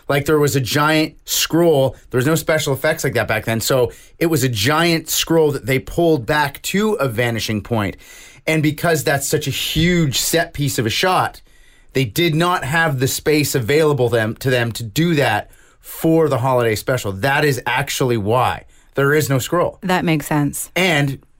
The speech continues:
Speaker 1: for anybody who's ever doing some hardcore trivia, the font is Helvetica Black, if you must know.
Speaker 2: I mean, it totally makes sense,
Speaker 1: Yeah.
Speaker 2: 'cause obviously for T V, different budgetary needs. Like, as someone who
Speaker 1: Yeah.
Speaker 2: works on t-, I worked on T V, so, like, I,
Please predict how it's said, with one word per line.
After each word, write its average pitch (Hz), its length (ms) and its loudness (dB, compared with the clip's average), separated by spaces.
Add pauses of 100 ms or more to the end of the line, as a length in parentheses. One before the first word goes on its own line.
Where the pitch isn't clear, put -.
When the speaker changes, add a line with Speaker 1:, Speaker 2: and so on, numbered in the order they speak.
(320)
Speaker 1:
for - 180 -2
anybody 120 320 0
who's 110 220 -2
ever 107 320 0
doing 104 260 -2
some 98 180 -4
hardcore 101 320 -2
trivia, 98 300 -2
the 95 120 -4
font - 520 -4 (540)
is 101 180 -6
Helvetica 131 480 -4
Black, 131 400 -10 (460)
if 101 120 -6
you 113 60 -4
must 104 240 -4
know. 92 80 -8 (380)
Speaker 2:
I 247 80 2
mean, 226 260 0
it 226 140 0
totally 202 260 2
makes 156 220 -2
sense, 147 260 0
Speaker 1:
Yeah. 117 120 0
Speaker 2:
'cause 190 240 0
obviously 170 380 -2
for 170 160 -4
T 165 200 -6
V, 156 180 -4
different 170 260 -4
budgetary 156 460 -2
needs. 156 400 -2
Like, 160 240 -2
as 180 220 0
someone 165 260 0
who 160 580 -2
Speaker 1:
Yeah. 175 300 0
Speaker 2:
works 180 160 -4
on 185 260 0
t-, 190 240 -4 (120)
I 185 80 0
worked 170 200 -2
on 165 100 -4
T 226 100 -4
V, 294 120 2
so, 240 120 0
like, 180 160 0
I, 185 180 0